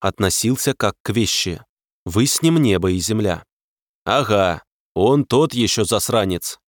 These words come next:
кивнул я. «Я уже прочувствовал это».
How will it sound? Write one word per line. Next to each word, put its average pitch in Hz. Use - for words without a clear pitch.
кивнул 104
я. 87
«Я 117
уже 147
прочувствовал 101
это». 87